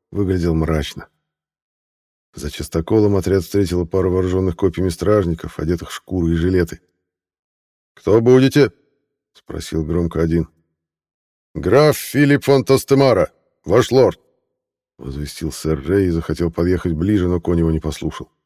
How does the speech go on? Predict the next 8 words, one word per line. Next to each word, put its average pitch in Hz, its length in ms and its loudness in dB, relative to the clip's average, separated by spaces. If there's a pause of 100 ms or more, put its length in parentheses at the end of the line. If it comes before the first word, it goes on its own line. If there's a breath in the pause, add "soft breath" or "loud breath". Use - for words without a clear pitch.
(760)
Рыцарь 90 440 -2
тихо 82 320 -6
вздохнул 82 520 -2
и 80 40 -2
громко 80 300 -2
добавил: 80 440 0 (800)
«Позовите 131 480 4
вождя! 117 440 4